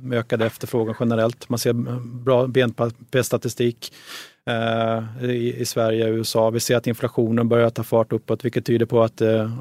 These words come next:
också börjar takta upp. Eh, så, så det är, det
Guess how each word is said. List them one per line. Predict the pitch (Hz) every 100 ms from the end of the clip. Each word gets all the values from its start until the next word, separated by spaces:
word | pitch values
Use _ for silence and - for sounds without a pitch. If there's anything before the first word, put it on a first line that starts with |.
| 127
också | 113 -
börjar | 113 117
takta | 113 117 -
upp. | 117 - - - - - - -
Eh, | 117 113 113 113
så, | 104 123
så | 123
det | 131
är, | 147 147 143 135
det | 139